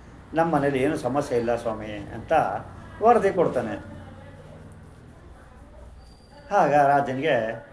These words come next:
ಆನಂದವೋ ಆನಂದ ಆಗುತ್ತೆ, ಮಂತ್ರಿಗೆ ಮುಖ ಚಿಕ್ಕದಾಗುತ್ತೆ. "ನಾನು ಕೊಟ್ಟ ಸಲಹೆ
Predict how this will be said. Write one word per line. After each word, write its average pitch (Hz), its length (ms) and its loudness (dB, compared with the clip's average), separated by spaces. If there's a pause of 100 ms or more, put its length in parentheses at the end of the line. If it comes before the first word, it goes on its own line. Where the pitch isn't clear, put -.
(140)
ಆನಂದವೋ 135 600 2
ಆನಂದ 143 300 0
ಆಗುತ್ತೆ, 117 760 -4 (1120)
ಮಂತ್ರಿಗೆ 123 840 -2 (600)
ಮುಖ 135 240 -4
ಚಿಕ್ಕದಾಗುತ್ತೆ. 131 960 -4 (1400)
"ನಾನು 165 260 2
ಕೊಟ್ಟ 151 240 -2
ಸಲಹೆ 139 760 0